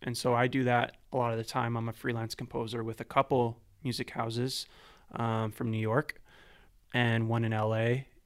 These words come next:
And, uh, so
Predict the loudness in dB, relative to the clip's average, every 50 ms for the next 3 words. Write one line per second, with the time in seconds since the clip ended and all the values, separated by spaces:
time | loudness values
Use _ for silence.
0 | -14 -6 -2 0 2 2 2 2 2 2 2 0 -2 -2 0 2 2 4 4 4
1 | 4 4 4 4 2 2 0 -4 -8 -12 -16 -20 -20 -20 -20 -20 _ _ _ _
2 | _ -4 0 6 10 12 12 12 12 10 6